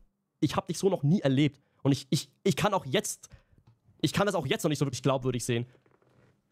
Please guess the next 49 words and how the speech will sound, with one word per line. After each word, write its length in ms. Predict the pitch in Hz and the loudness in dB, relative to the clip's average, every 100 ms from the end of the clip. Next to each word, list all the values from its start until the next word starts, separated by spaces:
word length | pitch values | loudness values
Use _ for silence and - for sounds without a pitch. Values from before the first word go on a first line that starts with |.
| _ - | _ -4
Das 180 | 170 - | -2 0
wirkt 160 | 277 | -2
auf 60 | 196 | -2
mich 100 | 175 | -2
so, 40 | 214 | -2
als 100 | 202 | -2
ob 80 | 202 | -2
irgendwann 260 | 233 233 180 | 0 0 0
so 80 | |
kommt: 240 | 175 220 - | -2 -4 -2
versteckte 280 | 165 220 160 | -2 -2 -2
Kameras, 320 | 190 208 185 | -2 0 0
war 80 | 165 | 0
alles 160 | 190 | 0
nur 100 | 156 147 | 2 0
ein 120 | 135 | 2
Game. 280 | 147 156 127 - _ _ _ _ _ | 0 0 -4 -12 _ _ _ _ _
Ohne 240 | - 262 220 | 0 2 2
Spaß, 320 | - 214 202 | 0 0 -2
so, 260 | 147 170 - | -2 -2 -2
so 180 | 160 226 | 0 0
geht's 220 | 247 262 | 0 0
mir 80 | 175 | 0
gerade. 340 | 135 123 120 123 - | 2 0 -2 -6 -4
Ich 120 | 240 | 0
erwarte 400 | 202 143 202 - | 2 2 2 0
das 160 | 165 143 | -2 -2
grad 240 | 143 143 _ _ _ _ | -2 -4 _ _ _ _
unironisch. 680 | 277 247 208 196 202 127 - _ _ _ _ | 0 0 2 2 2 -2 -8 _ _ _ _
Dass 160 | 202 | -2
jetzt 120 | 196 - | -2 -2
bald 160 | 240 | -2
von 80 | 220 | 0
ihm 60 | 196 | 0
ein 80 | |
Video 120 | 185 233 | 2 2
kommt, 160 | 175 | 2
ah, 160 | 160 202 | 2 2
war 60 | 170 | 2
alles 120 | 165 | 0
nur 80 | 151 | 0
Verarsche, 380 | 139 151 123 | 0 0 -2
hab 100 | 120 | -2
ich 60 | 135 | 0
nur 100 | 139 | 0
alle 100 | 139 | 0
gescammt 300 | 120 139 143 | 0 0 0
oder 100 | 117 | -2
so. 180 | 110 | -4